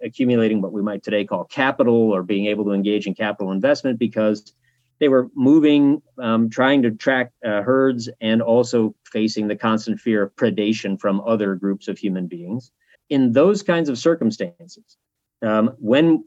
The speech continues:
we face an existential crisis, we all need to come together in a kind of a unity. We all need to fu-, um, have the same goal of survival.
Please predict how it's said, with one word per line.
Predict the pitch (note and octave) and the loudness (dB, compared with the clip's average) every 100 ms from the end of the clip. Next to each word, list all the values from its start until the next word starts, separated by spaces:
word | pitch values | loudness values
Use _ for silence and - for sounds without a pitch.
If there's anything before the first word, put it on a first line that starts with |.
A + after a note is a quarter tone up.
| _ | _
we | A#2 A#2+ | -2 0
face | C#3+ D3+ - | 2 2 2
an | B2 | 0
existential | B2+ A2+ A2 - B2 A2 F2+ | 0 0 -4 -2 -2 -4 0
crisis, | D3 D3 C#3 B2+ - _ _ | 2 2 0 -4 -6 _ _
we | B2 B2 | -6 -4
all | - F3+ F#3+ | 2 4 4
need | E3 | 4
to | C3+ | 0
come | B2 B2+ | -2 -2
together | A#2 G#2+ G#2+ G2+ | 0 0 0 -2
in | A2+ G2 | -4 -8
a | F#2+ | -6
kind | G#2 | -4
of | F#2+ | -4
a | F2+ | -4
unity. | F2 A2 D#3 C#3 C#3 C#3 _ _ - | 0 2 4 4 2 0 _ _ -10
We | G2+ | -4
all | A#2+ A#2+ C3+ C3+ | 2 4 6 4
need | A#2+ A#2+ | 4 2
to | A#2 | -2
fu-, | G2+ - B2 - | -4 -4 -4 -4
um, | A2 G#2 A2 | -2 -2 -2
have | - A2+ G2+ | -4 -2 -2
the | |
same | G2 - F3 E3 C#3 C#3+ C#3+ | -6 -2 0 2 2 2 2
goal | B2 B2+ C3+ C3+ A#2 | 4 4 4 4 2
of | G2 | -2
survival. | - G2 F#2+ A#2 C#3 C#3 C#3+ | -6 -6 0 2 2 2 0